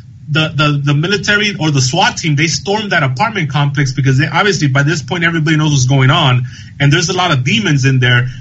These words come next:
and it's pre-, it's a, it's a pretty goddamn good time, and, and it's almost like a video game because it, it, you know, you see all that shooting and them trying to get demons, so it's pretty good. Um,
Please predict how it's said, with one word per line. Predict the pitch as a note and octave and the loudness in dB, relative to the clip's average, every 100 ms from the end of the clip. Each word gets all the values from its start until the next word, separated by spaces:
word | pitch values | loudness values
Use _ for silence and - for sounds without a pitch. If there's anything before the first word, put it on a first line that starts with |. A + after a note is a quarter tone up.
| - | -6
and | C#3+ | 0
it's | D#3+ E3+ | 0 0
pre-, | B3+ | -4
it's | D#4 - | -2 -2
a, | C#4+ - | -6 -10
it's | A#3 - | -8 -6
a | |
pretty | - B3+ | -4 -4
goddamn | G#3+ G#3+ G3+ G#3 | -2 -2 0 -2
good | F#3+ F#3+ - | -2 -4 -2
time, | F3 C3 G#2+ | -2 -2 -2
and, | B2+ | -2
and | C3 C3+ | 0 0
it's | D3+ F#3 | 0 -4
almost | - F3 G3 | -4 -2 -2
like | E3 | -2
a | C3 | 0
video | B2 F3 E3 | 0 0 0
game | B2+ B2 | 0 -2
because | B2 C3 B2 - - A#2+ | -2 -2 -2 -4 -10 -8
it, | |
it, | C#3 C#3 D3 B2+ | -4 -2 -2 0
you | C#3 | 2
know, | C#3+ | 4
you | C#3+ | 4
see | C3 | 2
all | E3 | 0
that | D#3+ C3+ B2+ | 2 2 0
shooting | D#3+ E3 D#3+ | 0 0 2
and | C#3 | 2
them | C3 | 2
trying | C#3+ D3+ C#3+ | 2 2 2
to | B2+ | 0
get | B2+ B2 | -2 0
demons, | C#3+ D3+ D3 C#3+ - - - | 2 4 2 0 -6 -12 -6
so | D3+ | 0
it's | E3 | 0
pretty | D#3+ G#3+ F3 | 0 0 2
good. | B2+ - - - - - - | 2 0 -2 -10 -16 -18 -4
Um, | B2+ B2+ A#2+ A#2+ | 2 2 2 0